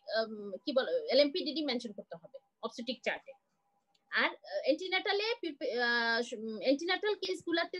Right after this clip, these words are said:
তোমার salient ফিচারেও এলএমপি ইডিডি লিখতে হবে। পোস্টনাটালে না লিখলে সমস্যা নাই। বোঝা গেছে এখন কথা? ক-, confusion Clear হইছে?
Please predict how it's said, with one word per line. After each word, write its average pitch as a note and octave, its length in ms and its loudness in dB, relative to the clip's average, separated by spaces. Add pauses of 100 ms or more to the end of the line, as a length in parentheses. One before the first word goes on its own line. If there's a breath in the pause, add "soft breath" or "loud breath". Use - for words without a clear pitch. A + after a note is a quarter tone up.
তোমার C#4 180 2 (100)
salient D4+ 400 2
ফিচারেও E4 500 0 (180)
এলএমপি B3+ 360 2 (120)
ইডিডি B3 260 -2 (100)
লিখতে A3 240 0
হবে। F3+ 280 -4 (480)
পোস্টনাটালে F4+ 680 6 (140)
না A#3+ 120 2
লিখলে D4+ 360 -2
সমস্যা G3+ 480 -10
নাই। - 100 -20 (2250)
বোঝা C#4 200 4
গেছে F#4+ 260 -2
এখন D4+ 220 2 (100)
কথা? C4+ 160 2 (220)
ক-, A#3+ 280 -2
confusion E4 420 -2 (560)
Clear D#4 280 2
হইছে? - 240 2